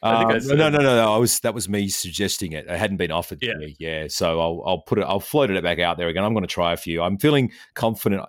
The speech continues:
Speaker 2: I feel like I'm a better guy with the waiver wire than I am with trades, but I will have a bit of a crack. S-, rest of the Toronto team, Kyle Lowry's a guy I've got in a few spots, and I'm pretty happy with that. He had sixteen points. He had six rebounds, twelve assists.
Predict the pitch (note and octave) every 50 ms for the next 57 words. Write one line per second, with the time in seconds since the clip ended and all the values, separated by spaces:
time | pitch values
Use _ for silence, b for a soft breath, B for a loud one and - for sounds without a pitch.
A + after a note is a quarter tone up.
0 | - B B B B G#2 - - F3 G3 G3+ F3+ - F3 E3 C#3 G#2+ C3+ C3 C3
1 | A#2 G2+ G#2+ G#2+ A2 G#2+ G#2 F2+ G2+ F2+ F#2 G2 G2+ G#2+ G#2 A2 G2 F#2 F2+ F2+
2 | F2+ F2 E2+ F2+ F2 F2 F2+ F2+ F2 E2+ E2+ - - - G2 F2 F2 F2 E2+ D#2+
3 | - - F2+ E2+ E2+ F2 F2+ F#2 G#2 G2+ F#2+ E2 F#2+ E2+ D2+ E2 E2+ D#2+ C#2+ D2
4 | - - G2 F2 D#2+ - - - b b b b b - - - - A2+ A#2+ D#3+
5 | E3 - - - D#3+ A#2+ - _ - A#2 A#2 G#2+ G#2 G2+ F#2+ - - A2 G2 G2
6 | G2+ A2 A2 - - G2+ F#2+ - - F#2 F2+ F2+ - - B2+ C3+ B2+ G#2+ F#2 F#2
7 | F#2+ G2+ G#2 G#2+ G#2 F#2+ G2 E2+ F#2 F2 E2+ E2 E2 - - F#2+ E2+ E2 E2 -
8 | - F2 D#2+ - - - D#2+ - - - G2+ G#2 A2 - D3+ B2 G2+ G2 - -
9 | F2 D#2+ E2+ E2 D2+ - F#2 G2+ G#2 F#2 - - - - - - G#2 F2+ F2 -
10 | - F#2+ F#2+ F#2 E2+ - - - B B B B B G2+ F#2 - - - A2 -
11 | - - G#2 G2 F#2+ F#2 F#2+ F2+ F2+ F2+ - - - - - - G#2+ G#2 G2+ G#2
12 | G2+ G2 F2+ - - - - - G#2 G2+ - - - - -